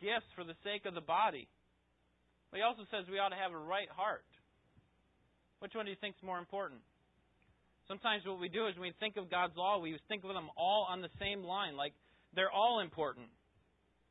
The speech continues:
Which one is more important to God? The heart.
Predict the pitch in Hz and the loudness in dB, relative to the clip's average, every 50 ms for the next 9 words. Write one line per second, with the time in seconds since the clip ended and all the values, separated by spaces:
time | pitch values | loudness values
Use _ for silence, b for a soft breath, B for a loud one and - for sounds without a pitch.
0 | _ _ _ _ _ _ _ _ _ - - 185 208 214 - 233 233 226 220 190 | _ _ _ _ _ _ _ _ _ -8 -2 -2 -2 -2 0 0 0 0 0 -2
1 | 185 202 214 208 202 - 226 220 202 165 156 143 - 160 156 160 165 156 127 107 | -4 -2 -2 -2 -2 0 0 0 0 -2 -6 -12 -12 -8 -2 0 2 2 0 -2
2 | - - _ _ _ _ _ _ _ _ _ _ _ _ _ _ _ _ _ _ | -6 -14 _ _ _ _ _ _ _ _ _ _ _ _ _ _ _ _ _ _
3 | _ _ _ _ _ _ _ _ _ _ _ _ - - 165 190 226 277 285 202 | _ _ _ _ _ _ _ _ _ _ _ _ -8 -4 -2 2 2 4 2 2
4 | - | 0